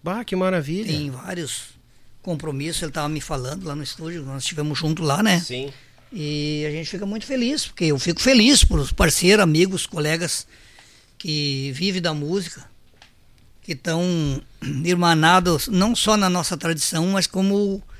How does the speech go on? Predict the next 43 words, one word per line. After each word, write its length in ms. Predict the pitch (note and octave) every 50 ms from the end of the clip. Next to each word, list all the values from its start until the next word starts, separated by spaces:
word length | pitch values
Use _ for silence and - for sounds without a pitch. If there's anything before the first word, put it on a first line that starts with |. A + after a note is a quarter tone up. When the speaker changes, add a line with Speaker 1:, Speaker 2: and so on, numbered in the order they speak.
| - - - - - - _
Speaker 2:
uma 520 | C#4+ F#3+ F3+ F3+ F3 F3 F3 E3+ E3 E3 E3+
maneira 420 | E3+ E3+ E3+ E3 E3+ F3 F#3 F#3+ F3
de, 300 | E3+ F3+ F3+ F3+ F3 E3
de 120 | D#3 D#3
ganhar 180 | D#3 F3 F#3 F3
pão, 280 | F#3+ G#3 B3+ D4 - - -
de 140 | B3 B3 F#3 D#3+
ganhar 120 | - - E3
Speaker 1:
É. 40 |
Speaker 2:
dinheiro. 360 | C#3+ D3+ D3+ D3+ F3+ A3+ - - - _ _ _ _ _ _ _ _ _ - - - -
Speaker 1:
Concordo. 440 | - F#2+ F2+ - F2 E2 D#2 - -
Speaker 2:
Porque 320 | - C#3+ - - E3 D#3
além 260 | D3+ D3+ D#3 E3+ G3
da 120 | G3+ G3+ F#3+
música 280 | F3+ F#3 F#3+ E3+ F#3 E3
ser 120 | - -
uma 160 | E3+ E3 D#3
arte, 800 | C#3 D3 D#3 E3 G3 G3 - A#3+ A#3 A#3+ A#3+ A3 F#3+ D#3+ C3+ B2+ - - - - - - - - - -
é 100 | - F3
uma 180 | D#3+ E3 E3 E3
profissão. 680 | C#3 - F#3+ G3 D3+ A#3+ G3+ - - F#3+ F#3+ F3+ E3 B2+ - - _ _ - -
Como 200 | - F3 F3 E3+
muita 300 | E3+ F#3 G#3+ G3+ A#3+ A3 F3
gente 280 | D#3 F#3 G3 F#3+ -
às 120 | F#3+ E3 D#3+
vezes 180 | F#3+ F#3+ D3+
acha 300 | E3 F3 F3+ F3+ - F#3
que 240 | - - F#3+ F#3+ F#3+
músico 440 | F3 E3+ E3 F3 F#3 F3 D#3+ - G#3+
não 220 | G3 G#3 A3 G3 - G#3+ G3 - - - - - - - - - - B3+ -
<laughs> 640 | - - - - - - - - - - - - -
às 160 | A3 G#3 F#3
vezes 200 | G3+ G#3+ G3+ F#3+
pergunta, 400 | B3+ B3+ A#3+ B3 C4+ C#4 A#3+ A#3
mas 120 | G#3 G#3 G3
Speaker 1:
Não. 80 | -
Speaker 2:
vem 100 | G#3 G3+
cá, 160 | E3 A#3+ C4+
mas 120 | C#4+ C4 F#3+
tu 120 | - G#3+ E3
trabalha 360 | G#3 G3+ F#3 G3 A3 B3 A#3+
no 100 | A3+ F3
quê? 300 | - - A3+ B3+ B3